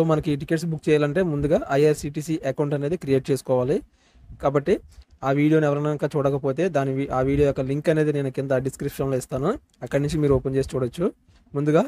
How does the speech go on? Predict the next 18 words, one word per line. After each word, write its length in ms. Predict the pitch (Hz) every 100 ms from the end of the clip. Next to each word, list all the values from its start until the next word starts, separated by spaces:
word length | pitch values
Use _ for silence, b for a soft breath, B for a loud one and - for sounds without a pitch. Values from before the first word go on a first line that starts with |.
| -
ఈ 40 | 147 143
వీడియోలో 300 | 143 143 143
మనం 140 | 143 262 - _ _ _ - -
tickets 280 | - 170 165 156
అనేవి 140 | 147
ఎలా 100 | 139 143
book 120 | 135 147
చేసుకోవాలో 380 | - 139 143 220
తెలుసుకుందాం. 440 | 147 - 143 123 175 - _ _ _ - - - - - b b b b b - - - _ -
ముందుగా 240 | 147 156 160 151
మనం 140 | 180 311 - -
మన 80 | 143 139
మొబైల్లో 320 | 147 147 190 - - 139
ఐఆర్సీటీసీ 560 | 147 147 143 139 147 139 - 135
application 360 | 143 139 147
అనేది 200 | 135 151 - 135
open 200 | 135 135
చేయండి. 260 | 127 131